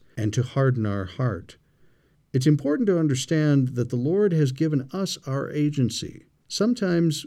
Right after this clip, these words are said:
we just make really poor choices with it. And while Isaiah is lamenting that he's allowing or suffering us to make these really poor choices,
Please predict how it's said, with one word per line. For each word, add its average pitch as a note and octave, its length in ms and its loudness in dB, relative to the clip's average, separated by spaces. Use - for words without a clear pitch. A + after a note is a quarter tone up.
we D#3+ 200 4
just D3 260 2
make C3+ 260 2
really C3+ 260 2
poor B2 300 -2
choices C3+ 540 -4
with E2 180 -8
it. - 160 -16
And G#2+ 120 0
while A#2 200 2
Isaiah E3 460 6
is C#3 260 2
lamenting A#2+ 720 4
that G#2 160 0
he's A#2 160 0
allowing C3 580 4
or G#2+ 100 0
suffering D3 600 0
us G#2 240 -6
to A#2 120 -2
make B2 360 2
these A#2 240 2
really A#2+ 260 2
poor A2+ 260 -4
choices, A#2+ 640 -4